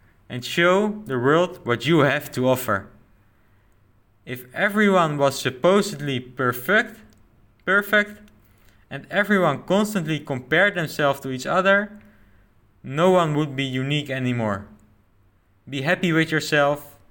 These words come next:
be careful with it. There's only one of you. I think this is a beautiful message, because it's great the way we are,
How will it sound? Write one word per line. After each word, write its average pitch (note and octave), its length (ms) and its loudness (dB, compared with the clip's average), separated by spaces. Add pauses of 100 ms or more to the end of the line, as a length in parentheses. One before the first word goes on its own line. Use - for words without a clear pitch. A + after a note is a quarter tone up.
(400)
be C3 120 -8
careful C3+ 500 -2
with G#2 220 0
it. F#2 180 -10 (800)
There's B2+ 240 0
only D#3 260 2
one C#3+ 220 2
of A2 160 -2
you. G2+ 240 -6 (1300)
I A#2+ 100 -10
think G#3+ 480 -4 (440)
this D#3+ 180 -4
is D#3+ 120 -6
a D3 60 -4
beautiful D3+ 500 -2
message, E3 540 -4 (720)
because E3 720 -4 (2000)
it's D#3 200 -8
great G#3+ 440 -2
the D#3+ 100 2
way E3+ 220 2
we E3+ 180 -2
are, D3 360 2